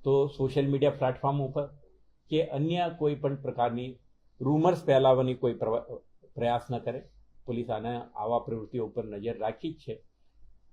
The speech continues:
શહેરમાં એવા કોઈ રૂમર ફેલાવવાની પ્રયાસ થાય તો એને રિસ્પોન્ડ કરવાના બદલે તમે સ્થાનીય પોલીસ સ્ટેશનને અથવા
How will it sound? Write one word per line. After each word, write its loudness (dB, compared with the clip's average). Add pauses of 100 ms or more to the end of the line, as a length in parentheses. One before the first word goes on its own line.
(160)
શહેરમાં 4 (840)
એવા 0
કોઈ -2 (120)
રૂમર 0
ફેલાવવાની -4 (280)
પ્રયાસ 0 (160)
થાય 2 (480)
તો 0
એને -2
રિસ્પોન્ડ -2
કરવાના -2
બદલે -4 (120)
તમે -6 (1400)
સ્થાનીય -4
પોલીસ -6 (440)
સ્ટેશનને -2 (340)
અથવા 0